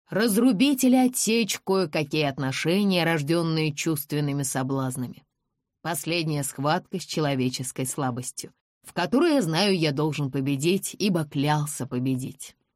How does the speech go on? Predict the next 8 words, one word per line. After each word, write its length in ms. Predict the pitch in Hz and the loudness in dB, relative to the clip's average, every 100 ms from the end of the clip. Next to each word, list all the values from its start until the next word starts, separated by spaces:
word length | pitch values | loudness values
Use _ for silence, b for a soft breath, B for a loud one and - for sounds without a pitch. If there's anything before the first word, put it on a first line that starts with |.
| _ | _
И 120 | 147 160 | -6 -4
я 240 | 151 220 | -2 -2
покидаю 600 | 262 254 233 156 170 175 | -2 0 0 0 0 0
Европу 680 | 156 135 131 139 170 - - _ _ _ _ _ | 0 -2 0 -2 -2 -6 -14 _ _ _ _ _
и 120 | 180 180 | -6 -4
еду 400 | 139 139 135 143 | -2 -2 0 0
на 160 | 135 | 0
восток. 640 | 131 127 - 127 - - | -2 -4 -8 -12 -14 -20